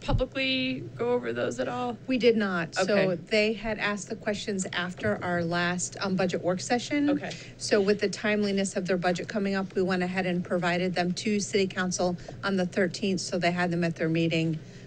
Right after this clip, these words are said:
Speaker 2: Um, and then they were just shared with the school board, um, via email, but not publicly reviewed.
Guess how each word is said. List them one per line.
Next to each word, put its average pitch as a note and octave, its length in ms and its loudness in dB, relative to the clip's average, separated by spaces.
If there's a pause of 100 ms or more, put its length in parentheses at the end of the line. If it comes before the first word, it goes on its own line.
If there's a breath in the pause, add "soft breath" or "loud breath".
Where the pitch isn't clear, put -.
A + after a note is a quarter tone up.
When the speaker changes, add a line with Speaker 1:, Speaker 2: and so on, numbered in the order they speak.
(140 loud breath)
Speaker 2:
Um, F#3+ 140 0
and F#3 80 2
then F3+ 160 4
they F3 140 4
were F3 140 0
just F3 180 -2
shared F3 240 2
with F3 100 -2
the F3 100 0
school F3 280 0
board, F3+ 340 0
um, E3+ 200 0
via E3 180 2
email, D3+ 480 -2
but E3 160 2
not D#3+ 260 0
publicly - 400 -4
reviewed. D3 540 -2